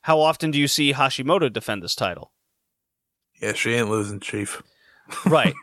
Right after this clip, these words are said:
Speaker 1: Marvelous is the same way. They didn't even have titles until recently,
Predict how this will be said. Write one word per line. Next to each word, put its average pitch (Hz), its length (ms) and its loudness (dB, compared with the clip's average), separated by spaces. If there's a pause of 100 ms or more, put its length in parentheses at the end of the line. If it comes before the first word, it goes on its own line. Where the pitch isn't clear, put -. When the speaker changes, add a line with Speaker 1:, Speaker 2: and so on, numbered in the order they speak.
(140)
Speaker 1:
Marvelous 147 580 4
is 139 180 -2
the 139 100 0
same 135 260 4
way. 135 140 4
They 151 120 4
didn't 196 140 2
even 123 160 -2
have 180 280 0
titles 127 360 0
until 107 300 -4
recently, 98 640 -2